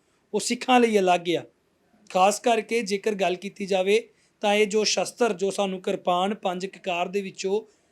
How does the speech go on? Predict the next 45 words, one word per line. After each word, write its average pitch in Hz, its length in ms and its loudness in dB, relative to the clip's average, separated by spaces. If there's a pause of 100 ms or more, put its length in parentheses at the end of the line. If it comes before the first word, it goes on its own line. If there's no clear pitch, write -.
(220)
ਗੁਰੂ 196 140 -2
ਗੋਬਿੰਦ 208 300 2
ਸਿੰਘ 247 240 0
ਪਾਤਸ਼ਾਹ 208 340 2
ਨੇ 214 80 -4
ਦਿੱਤੀ 190 360 -4
ਆ, 214 60 0
ਉਹ 247 180 4
ਆਪਣਾ, 208 460 0 (420)
ਅ, 190 40 4
ਪੀਰ 220 360 0
ਜਿਹੜਾ 208 280 0
ਹੈ, 196 80 4
ਉਹ 240 120 2
ਆਪਣੇ 220 240 -2
ਸੀਨੇ 214 320 -2
ਦੇ 220 80 -4
ਨਾਲ 185 260 0
ਲਾ 165 100 -2
ਕੇ - 140 -10
ਰੱਖਦੇ 165 300 -6
ਨੇ 185 100 -8
ਸਿੰਘ। 185 300 -8 (340)
ਸੋ 202 200 0
ਇਹਦੀ 214 280 4
ਇਜਾਜ਼ਤ 202 500 2
ਜਿਹੜੀ 202 320 -2
ਆ, 196 80 2
ਉਹ 208 200 2
ਵੀ 240 260 0 (340)
ਜ਼ਰੂਰ 233 360 2
ਭਾਰਤੀ 214 440 4
ਹਕੂਮਤ 190 420 -4
ਨੂੰ 190 120 -8
ਸਮਝਣਾ 214 400 -4
ਚਾਹੀਦਾ 185 320 0
ਹੈ। 226 140 -4 (340)
ਖਾਸ 226 380 6
ਕਰਕੇ 226 560 0 (400)
ਜਹਾਜ਼ਾਂ 190 520 2
ਦੇ 233 120 2
ਵਿੱਚ, 208 320 -2
ਪਾਰਲੀਮੈਂਟ 208 680 0
ਦੇ 202 160 0
ਵਿੱਚ 185 320 -6